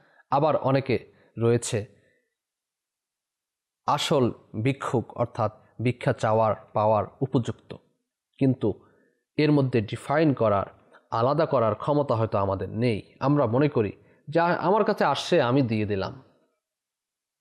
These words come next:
সে পাওয়ার যোগ্য কি যোগ্য না, সেটা আমার দেখার বিষয় না। না, প্রিয় ইসলামী ভাইয়েরা, ইনি পাওয়ার যোগ্য কি যোগ্য না, সেটা আপনাকে আমাকে দেখতে হবে।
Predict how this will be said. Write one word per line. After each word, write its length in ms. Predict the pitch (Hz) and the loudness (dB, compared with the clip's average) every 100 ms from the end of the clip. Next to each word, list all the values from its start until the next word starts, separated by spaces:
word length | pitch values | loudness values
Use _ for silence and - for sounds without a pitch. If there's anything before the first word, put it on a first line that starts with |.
| _ _ _ _ _ _ _ _ _ _ _ _ _ _ _ _ _ _ _ | _ _ _ _ _ _ _ _ _ _ _ _ _ _ _ _ _ _ _
সে 160 | - 190 | -6 -2
পাওয়ার 340 | 160 180 160 | 2 2 2
যোগ্য 340 | 160 175 214 | 2 4 2
কি 140 | 226 175 | 0 2
যোগ্য 280 | 160 170 185 | 2 4 2
না, 120 | 147 | 2
সেটা 200 | 175 175 | 2 2
আমার 200 | 135 110 | 0 0
দেখার 300 | 117 123 113 | -2 0 -2
বিষয় 300 | 110 110 104 | -2 -2 -2
না। 60 | |
না, 400 | 131 202 208 107 | 0 0 0 -2
প্রিয় 180 | - 123 | -2 -2
ইসলামী 280 | 120 - 104 | -2 -4 -4
ভাইয়েরা, 340 | 98 98 92 - _ _ _ _ _ _ _ | -4 -12 -14 -18 _ _ _ _ _ _ _
ইনি 200 | 135 151 | 2 2
পাওয়ার 360 | 147 127 143 131 | 2 2 2 2
যোগ্য 340 | 139 175 208 | 2 2 2
কি 120 | 185 170 | 0 2
যোগ্য 300 | 151 143 143 | 2 2 2
না, 120 | 120 | 2
সেটা 220 | 135 127 | 2 -2
আপনাকে 320 | - 139 143 | 0 0 2
আমাকে 180 | 143 127 | 0 2
দেখতে 300 | 135 156 143 | -2 -2 -6
হবে। 280 | 110 - | -8 -10